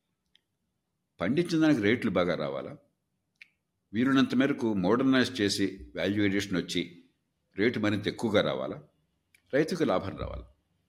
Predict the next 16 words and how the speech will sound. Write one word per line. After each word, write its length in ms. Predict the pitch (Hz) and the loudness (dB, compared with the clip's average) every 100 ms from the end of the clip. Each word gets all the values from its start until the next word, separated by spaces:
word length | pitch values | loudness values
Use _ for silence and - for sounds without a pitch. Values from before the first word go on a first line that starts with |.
| _ _ _ _ - | _ _ _ _ -12
అందుకని 440 | 87 104 127 104 110 | -8 -4 -2 -2 -4
రుణాలు 360 | 78 98 156 | -4 -2 0
మాఫీ 340 | 117 110 - 151 | 2 2 2 2
చేయడం 320 | 135 117 104 | 2 2 -2
కంటే 460 | 90 85 156 104 | -4 -4 -2 -2
రుణాలు 680 | 101 87 156 202 202 135 175 - _ _ _ _ - | -2 -2 -2 0 -2 -2 -6 -16 _ _ _ _ -16
అవసరాన్ని 540 | 78 127 170 208 190 170 | -2 0 2 4 4 4
బట్టి 200 | 175 190 | 2 0
ఖచ్చితంగా 440 | 135 127 - 156 | -2 -2 -2 0
అందే 200 | 120 151 | 2 4
ఏర్పాటు 320 | 131 - 95 | 2 2 -2
కావాలి. 260 | - 78 76 90 | 0 -2 -2 -2
adequacy 600 | 127 170 175 160 - 147 | -2 -2 -2 -2 0 0
of 140 | 123 - | 0 0
credit 380 | 92 92 92 | -4 -6 -8
అంటాం. 220 | - - | -12 -14